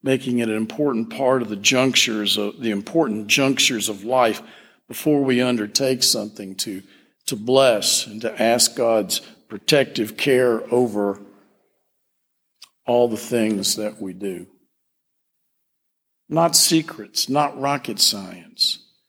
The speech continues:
just the things that we can do so that we can learn and we can teach as commanded to do. If this faith,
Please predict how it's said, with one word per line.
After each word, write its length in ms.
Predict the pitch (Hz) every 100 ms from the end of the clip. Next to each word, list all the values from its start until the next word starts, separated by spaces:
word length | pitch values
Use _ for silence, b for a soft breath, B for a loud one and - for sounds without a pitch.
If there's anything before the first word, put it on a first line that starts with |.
| _ _ _ -
just 460 | 180 185 180 -
the 80 | 120
things 600 | - 165 170 170 160 -
that 160 | 127 131
we 200 | 131 139
can 380 | - 117 110 104
do 560 | 113 107 95 90 95 _ _ _ _ _ _
so 260 | - - 151
that 220 | 143 131
we 180 | 131 147
can 380 | 135 127 110 107
learn 580 | 135 160 180 190 180 - _ _ _ _ _ _ _ _
and 180 | 123 120
we 200 | 120 131
can 640 | 131 127 117 113 110 - - _ _ _
teach 760 | - 147 98 - - - - - _ _ _ _ _ _ _ _ -
as 180 | 120 -
commanded 960 | - 131 143 156 165 147 147 143 151 - _ _
to 100 | -
do. 500 | 123 131 104 90 87 _ _ _ _ _ _ _ _ _ _ _ _ _ _ _ _ _ -
If 260 | 214 220 220
this 300 | 196 185 -
faith, 720 | - 147 107 82 - -